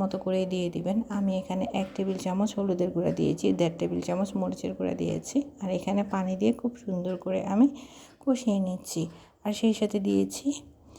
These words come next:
গরম মশলা, এলাচ, দারচিনি, লবণ। আর ধনিয়া গুঁড়াটা অবশ্যই দিবেন, মাংসের মধ্যে ধনিয়া গুঁড়োটা দিলে অন্যরকম একটা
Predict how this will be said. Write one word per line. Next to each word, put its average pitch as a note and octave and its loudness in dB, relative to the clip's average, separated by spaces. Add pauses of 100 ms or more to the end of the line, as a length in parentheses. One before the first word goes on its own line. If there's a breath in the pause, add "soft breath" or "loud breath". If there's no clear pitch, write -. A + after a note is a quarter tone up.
(200 loud breath)
গরম G3+ 6
মশলা, G3 0 (260)
এলাচ, G3 -2 (120)
দারচিনি, F3+ 2 (420)
লবণ। F3+ 2 (680 loud breath)
আর G3+ 2
ধনিয়া G3 6
গুঁড়াটা F#3+ 4
অবশ্যই F#3 -2
দিবেন, F#3+ 0
মাংসের G3 -2
মধ্যে F#3+ 2
ধনিয়া G3 2
গুঁড়োটা G3 0
দিলে G3+ 2
অন্যরকম F#3 0
একটা F#3+ -2